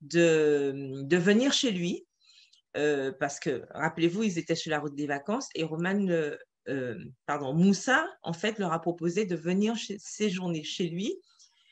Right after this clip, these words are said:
euh, là où ils allaient. Et ils ont accepté. Et, euh, Olga nous dit que c'était vraiment, euh, l'endroit le plus luxueux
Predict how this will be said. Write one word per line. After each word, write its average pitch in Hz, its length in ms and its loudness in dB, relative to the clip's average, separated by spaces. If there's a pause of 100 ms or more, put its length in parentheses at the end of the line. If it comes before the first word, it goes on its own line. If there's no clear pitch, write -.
(160)
euh, 165 120 6
là 180 200 8
où 208 60 6
ils 214 200 4
allaient. 175 320 2 (640)
Et 240 320 4
ils 185 260 0
ont 165 60 4
accepté. 170 640 0 (580)
Et, 247 340 6
euh, 156 580 4 (160)
Olga 185 360 2
nous 208 140 4
dit 196 160 -2
que 196 140 0
c'était 190 400 -2
vraiment, 180 520 0
euh, 180 100 2
l'endroit 165 420 2
le 170 160 0
plus 208 260 -2
luxueux 190 1080 2